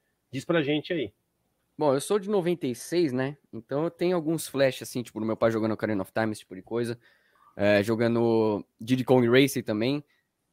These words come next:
Speaker 2: Mas
Speaker 1: Muito.
Speaker 2: eu lembro, eu não sei se foi em noventa e nove, dois mil, alguma coisa assim, minha tia dava muita coisa pro, pro meu irmão. Eu lembro dela dar pra ele, tipo, Castlevania de Game Boy na caixa, aquelas coisinhas lindas,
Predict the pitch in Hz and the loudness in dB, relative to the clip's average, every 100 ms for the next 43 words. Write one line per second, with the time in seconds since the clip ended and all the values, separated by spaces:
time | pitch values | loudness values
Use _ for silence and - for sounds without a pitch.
0 | _ - 117 117 117 120 147 - - - | _ -2 4 6 6 4 2 -2 -8 -10
1 | _ 123 127 170 190 190 139 147 196 190 | _ 2 4 4 4 4 2 0 -4 -4
2 | 185 156 135 135 127 110 127 131 107 107 | -2 0 0 0 0 0 2 2 0 -2
3 | 107 123 117 143 139 113 131 135 120 147 | -2 -2 -2 -2 -2 -4 -2 -2 0 0
4 | 143 143 143 160 160 143 135 135 135 120 | 0 0 -2 -4 -4 -2 -2 -4 -2 -2
5 | 110 98 95 _ _ _ _ 120 127 143 | -2 -4 -8 _ _ _ _ 0 2 2
6 | 127 113 _ _ _ _ _ - 123 135 | 0 -2 _ _ _ _ _ -2 2 4
7 | 131 127 127 127 123 120 110 - 104 113 | 4 6 4 2 0 0 -2 -8 -6 -4
8 | 120 107 113 104 104 95 98 113 98 110 | -4 -4 -4 -2 -2 -2 0 0 2 0
9 | 110 - 107 113 104 - 104 - 107 107 | 0 -2 2 2 0 -6 -8 -6 -4 -2
10 | 98 117 117 | -2 0 -2